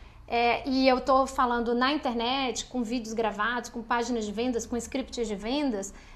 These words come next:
é claro que quanto mais direcionado eu for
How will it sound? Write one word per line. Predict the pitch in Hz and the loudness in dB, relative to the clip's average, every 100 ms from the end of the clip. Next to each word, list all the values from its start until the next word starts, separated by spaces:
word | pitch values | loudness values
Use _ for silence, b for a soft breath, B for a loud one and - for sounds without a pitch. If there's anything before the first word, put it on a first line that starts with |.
| B | B
é | 294 | -2
claro | 294 302 311 339 | 2 4 4 2
que | 320 | -6
quanto | - 320 330 | -2 -2 0
mais | 294 277 302 415 392 | 0 0 0 -2 -4
direcionado | 247 339 311 311 311 285 277 | -2 2 2 2 0 2 2
eu | 294 | 0
for | - 240 208 | 0 2 2